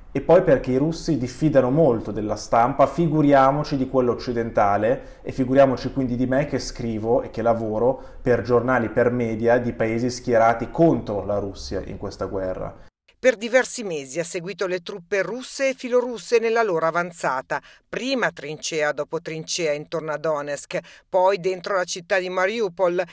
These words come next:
Speaker 2: in prima linea a documentare gli scontri armati dentro l'acciaieria Azovstal.
Speaker 1: Penso alla fine di essere stato veramente all'interno di questa centrale in un momento molto delicato,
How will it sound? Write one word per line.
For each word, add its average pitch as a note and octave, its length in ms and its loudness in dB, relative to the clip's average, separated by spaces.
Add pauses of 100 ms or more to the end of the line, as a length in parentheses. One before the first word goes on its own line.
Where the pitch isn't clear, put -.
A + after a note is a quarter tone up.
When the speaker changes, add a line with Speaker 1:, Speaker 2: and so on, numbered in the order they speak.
(140)
Speaker 2:
in G#3+ 200 -8
prima C4 300 -2
linea D3+ 420 -6
a D3+ 120 -8
documentare E3 760 -2
gli D3 160 -14
scontri E3+ 480 -8
armati F3+ 640 -4
dentro D3+ 460 -6
l'acciaieria E3 840 -2
Azovstal. B2 920 -8 (340)
Speaker 1:
Penso B2 300 -2
alla A#2 160 -2
fine B2 400 -4
di A#2+ 180 -6
essere A#2 380 -4
stato A2+ 360 -2
veramente A#2 640 -2
all'interno G#2+ 440 -4
di A2 100 -8
questa A2 260 -10
centrale A2+ 420 0
in A#2+ 60 -4
un A#2 60 -4
momento A2 460 -6
molto B2 520 0
delicato, A2 800 -2